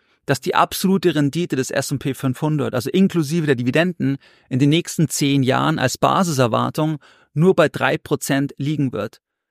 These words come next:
Und das ist natürlich schon sehr, sehr niedrig, wenn wir in den letzten zehn Jahren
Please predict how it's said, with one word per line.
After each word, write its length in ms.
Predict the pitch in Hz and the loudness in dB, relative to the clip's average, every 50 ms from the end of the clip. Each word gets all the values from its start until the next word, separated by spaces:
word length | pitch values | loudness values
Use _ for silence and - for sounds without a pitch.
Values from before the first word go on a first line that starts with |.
| _ _ _ - | _ _ _ -6
Und 140 | 139 - | -2 0
das 200 | - 139 151 - | 0 -2 0 -2
ist 100 | 175 131 | -2 0
natürlich 400 | 156 147 139 - - 170 160 147 | 0 0 0 0 0 -2 -2 -2
schon 180 | - - 139 131 | -2 -2 -2 -2
sehr, 220 | - - 151 139 | 0 0 -2 -2
sehr 180 | 143 - 151 135 | 0 2 2 2
niedrig, 460 | 139 165 196 202 - 151 151 147 - - _ _ _ _ _ _ _ _ _ | 2 2 0 0 2 0 0 0 -2 -8 _ _ _ _ _ _ _ _ _
wenn 260 | - 123 139 156 165 | 0 2 2 4 4
wir 120 | 160 165 | 2 2
in 80 | 151 147 | 2 2
den 100 | 139 131 | 2 4
letzten 400 | 147 170 - - - - 160 135 | 4 2 2 -2 -2 -2 -2 -2
zehn 320 | - - 156 139 135 135 | 0 0 0 2 2 2
Jahren 400 | 127 127 123 123 127 131 147 151 | 2 0 0 0 0 -2 -4 -4